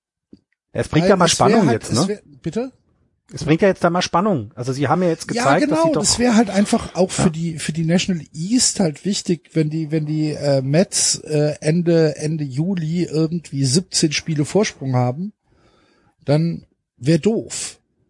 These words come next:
Speaker 1: Genau, und wir haben ja immer gesagt, diese National League East ist sehr spannend, auch in diesem Jahr spannend. Wir hätten nicht erwartet, dass,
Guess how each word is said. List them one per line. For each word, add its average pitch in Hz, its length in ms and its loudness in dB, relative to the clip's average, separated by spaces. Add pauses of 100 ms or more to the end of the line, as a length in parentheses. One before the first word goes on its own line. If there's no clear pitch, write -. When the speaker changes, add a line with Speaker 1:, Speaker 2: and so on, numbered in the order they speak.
(300)
Speaker 1:
Genau, 170 360 2
und 143 160 -2
wir 151 120 6
haben 185 100 2
ja 175 60 6
immer 160 160 2
gesagt, 151 300 -2
diese 139 180 -2
National 151 340 0
League 147 180 -6
East 185 260 -6
ist - 200 -10
sehr 139 160 2
spannend, 160 380 0
auch - 120 -8
in 156 80 0
diesem 160 240 -4
Jahr 165 140 0
spannend. 175 420 0
Wir 143 80 0
hätten 131 320 0
nicht 160 280 0
erwartet, 135 440 -2
dass, - 240 -8